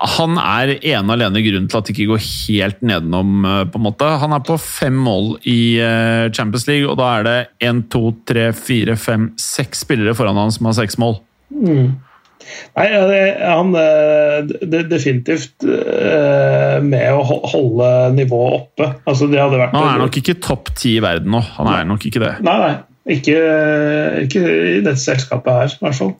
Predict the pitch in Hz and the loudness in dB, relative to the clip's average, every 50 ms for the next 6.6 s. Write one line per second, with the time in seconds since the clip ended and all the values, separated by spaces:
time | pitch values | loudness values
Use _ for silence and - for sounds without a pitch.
0 | - - _ _ - 123 110 - - _ _ _ _ _ _ _ - - - - | -14 -20 _ _ -2 -2 -2 -2 -6 _ _ _ _ _ _ _ -20 -20 -20 -20
1 | - - - - - - 135 147 151 147 147 151 147 156 160 151 - 165 147 - | -20 -20 -20 -20 -6 -2 -2 0 0 0 2 2 2 2 0 0 0 -2 -2 -2
2 | - 117 101 - - 117 110 104 107 120 131 139 147 - - - 120 104 92 101 | -2 -4 -4 -4 -6 -4 -4 -2 0 0 0 0 -2 -4 -6 -8 -6 -6 -4 -2
3 | 120 131 135 139 156 143 - - - - 175 135 110 90 80 69 71 76 80 92 | 0 0 0 0 -2 -2 -2 -6 -4 -2 0 0 2 2 2 0 0 0 0 0
4 | 101 107 113 117 120 123 - - _ _ _ - - - 165 120 104 87 92 98 | 0 2 2 2 0 -2 -4 -8 _ _ _ -10 -4 -2 0 0 0 0 0 0
5 | 101 110 110 - 113 - 107 107 113 113 113 - - _ _ _ 101 110 113 123 | 0 0 -2 -2 -2 0 2 2 2 0 -2 -4 -14 _ _ _ -4 0 0 2
6 | 117 110 113 110 104 98 95 98 101 107 107 | 2 2 2 2 2 0 0 0 2 2 2